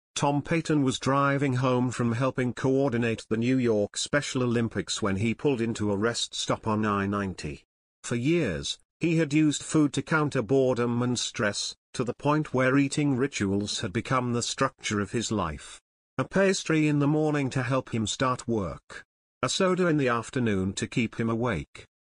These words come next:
A beer or two when he got home to relax. At the rest stop, he stepped on a scale outside the bathroom.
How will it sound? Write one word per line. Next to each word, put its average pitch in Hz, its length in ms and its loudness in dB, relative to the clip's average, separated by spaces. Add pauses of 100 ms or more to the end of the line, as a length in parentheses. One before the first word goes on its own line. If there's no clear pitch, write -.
A 131 80 0
beer 165 300 4
or 170 160 4
two 131 260 0
when 117 240 0
he 113 120 0
got 113 260 0
home 117 380 0
to 117 140 -2
relax. 104 760 -4 (380)
At 143 140 -2
the 160 120 0
rest 185 340 -2
stop, 135 340 0 (200)
he 123 140 -2
stepped - 400 -4
on 143 160 2
a 143 60 2
scale 139 480 0
outside 127 600 0
the 113 100 0
bathroom. 82 760 -4